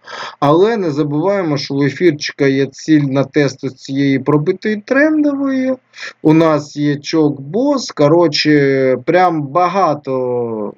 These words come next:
м, перспектив я не лаштую-, не налаштовую себе, що він піде прямо зараз вгору, але залишаю таку можливість.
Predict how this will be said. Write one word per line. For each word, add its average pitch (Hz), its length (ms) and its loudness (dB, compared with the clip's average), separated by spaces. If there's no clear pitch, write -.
м, 123 300 -18
перспектив 151 600 0
я 143 120 2
не 147 120 2
лаштую-, 170 560 0
не 156 180 4
налаштовую 170 760 2
себе, 135 300 -2
що 135 200 -6
він 135 200 0
піде 127 260 2
прямо 123 240 -4
зараз 113 400 -4
вгору, 107 380 0
але 202 440 2
залишаю 127 580 0
таку 110 280 -6
можливість. 101 640 -6